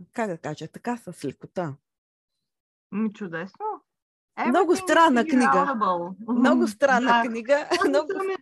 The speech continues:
Speaker 2: чела, в интерес на истината. Не съм я чела, макар че,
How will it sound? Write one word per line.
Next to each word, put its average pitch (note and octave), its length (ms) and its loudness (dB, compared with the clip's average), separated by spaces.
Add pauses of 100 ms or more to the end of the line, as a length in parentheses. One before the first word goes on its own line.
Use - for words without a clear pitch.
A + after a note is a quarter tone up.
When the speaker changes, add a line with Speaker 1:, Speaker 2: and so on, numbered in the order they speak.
(140)
Speaker 2:
чела, C4 380 6
в D4+ 120 -16
интерес A#3 480 -2
на G3+ 100 -4
истината. G3 520 -8
Не D#4 120 -10
съм C#4 240 -6
я A3 120 -4
чела, A#3 340 0
макар A#3+ 420 -4
че, A3+ 440 -4